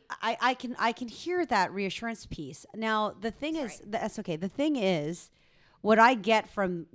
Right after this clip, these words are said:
Speaker 1: your action of reading this book
Speaker 2: Mm.
Speaker 1: is your commitment to self-development, right?
Speaker 2: Yeah, yes.
Speaker 1: And, like, just
Speaker 2: <laughs>
Speaker 1: your commitment to just trying to make the world a better place, your relationship a better place.
Speaker 2: Sure, yeah.
Speaker 1: The, the, the aftermath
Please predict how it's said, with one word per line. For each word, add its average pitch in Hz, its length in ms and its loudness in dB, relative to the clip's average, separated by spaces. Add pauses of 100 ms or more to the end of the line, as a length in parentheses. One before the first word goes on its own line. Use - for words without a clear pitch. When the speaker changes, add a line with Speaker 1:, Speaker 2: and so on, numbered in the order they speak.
(160)
Speaker 1:
your 175 380 -2
action 175 500 -6
of 147 200 -8
reading 160 260 -6
this 156 240 -10
book 190 360 -6
Speaker 2:
Mm. 277 200 -2
Speaker 1:
is 190 240 -2
your 202 140 2
commitment 175 720 -4
to 160 260 -8
self-development, 143 880 -10
right? 247 240 6
Speaker 2:
Yeah, 269 320 10
yes. 208 360 4
Speaker 1:
And, 233 180 4
like, 247 180 6
just 294 260 8
Speaker 2:
<laughs> - 20 -2
Speaker 1:
your 285 360 12 (100)
commitment 240 600 2
to 220 120 -4
just 190 280 -6
trying 214 460 0
to 226 100 -2
make 185 540 -2
the 180 100 -4
world 170 320 -4
a 180 60 -6
better 165 300 -4
place, 165 520 -8
your 170 140 0
relationship 170 680 -6
a 170 80 -4
better 156 300 -4
place. 175 320 -2
Speaker 2:
Sure, 175 100 -6
yeah. 170 320 -10 (220)
Speaker 1:
The, 208 340 2
the, 196 500 -2 (280)
the 220 180 -4
aftermath 202 960 2